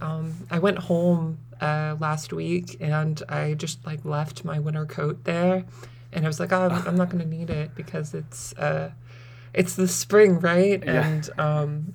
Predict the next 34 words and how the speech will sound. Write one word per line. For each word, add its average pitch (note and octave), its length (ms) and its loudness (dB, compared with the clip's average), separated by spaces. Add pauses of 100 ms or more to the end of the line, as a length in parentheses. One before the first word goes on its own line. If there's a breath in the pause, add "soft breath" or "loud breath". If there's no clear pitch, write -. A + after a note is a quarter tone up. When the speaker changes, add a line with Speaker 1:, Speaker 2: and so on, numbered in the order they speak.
Speaker 1:
I, E3 520 2
I E3 60 2
live F3+ 160 8
in F#3+ 80 8
the F3 80 8
D E3 120 2
C D#3 220 -2
area, D#3 580 0
and D#3 240 -2
yesterday D#3 720 -2
it - 80 -6
was, D3+ 220 -10
like, - 260 -6 (680 loud breath)
thirty D3+ 480 4
something, F3 680 4
and D3+ 100 -4
I C#3+ 60 -6
was C#3+ 120 -8
like, C3+ 260 -8
"Oh, D3+ 320 6
goodness, D3 440 0
that D3 240 4
was D3+ 160 -4
a D3+ 60 -2
mistake." D3 720 -4 (160)
Speaker 2:
Oh, B2 160 0
yeah, G#2 360 0
yeah, A2 360 2
no, A2+ 420 -2
it's - 320 -6
cold C3 380 -4
here B2 100 -4
too. B2+ 120 -4
I'm, C3 280 -4